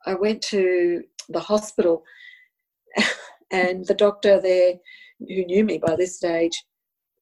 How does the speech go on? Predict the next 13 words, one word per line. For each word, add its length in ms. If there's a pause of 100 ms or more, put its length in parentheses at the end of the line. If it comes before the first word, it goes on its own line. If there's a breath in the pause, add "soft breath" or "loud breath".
could 140
see 200
me 100
shaking 680 (680)
for 120
some 260
apricot 500
jam. 300
I 200
was 220
a 100
wreck. 260 (100)
And 240